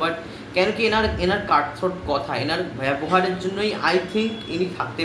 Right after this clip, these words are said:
পারেননি। এনার ব্যবহার, এই যে Queen of Swords, এই যে ব্যবহার, এই যে মুখ থেকে এই যে এত খারাপ ভাষা বলা, বা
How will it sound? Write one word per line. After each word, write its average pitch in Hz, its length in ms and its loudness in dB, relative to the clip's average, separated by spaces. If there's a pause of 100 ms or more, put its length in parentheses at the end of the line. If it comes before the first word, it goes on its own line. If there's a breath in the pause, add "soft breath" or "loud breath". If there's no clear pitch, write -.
(120)
পারেননি। 107 420 -4 (580 loud breath)
এনার 196 180 6 (100)
ব্যবহার, 143 420 2
এই 143 100 -2
যে 170 140 -2
Queen 185 260 0
of 185 80 -2 (100)
Swords, 151 320 0 (100)
এই 160 140 -2
যে 190 60 0 (140)
ব্যবহার, 139 380 2 (100)
এই 139 140 -4
যে 170 80 -2 (540 loud breath)
মুখ 170 120 -2 (120)
থেকে 190 180 0 (100)
এই 180 140 6
যে 180 80 6 (260)
এত - 100 -6 (160)
খারাপ 143 240 2 (120)
ভাষা 139 220 0 (120)
বলা, 120 200 0 (140)
বা 127 60 -4